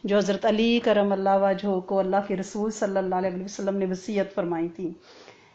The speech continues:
कि अली, ये चार सूरतें आप अपने चार नवाफिल में पढ़ते रहना।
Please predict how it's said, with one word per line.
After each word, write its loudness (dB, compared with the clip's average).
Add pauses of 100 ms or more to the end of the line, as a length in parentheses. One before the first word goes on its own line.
(220)
कि 2
अली, 0
ये -2
चार 2 (460)
सूरतें -2
आप 2
अपने -2
चार 2
नवाफिल 0
में -2
पढ़ते -2
रहना। -4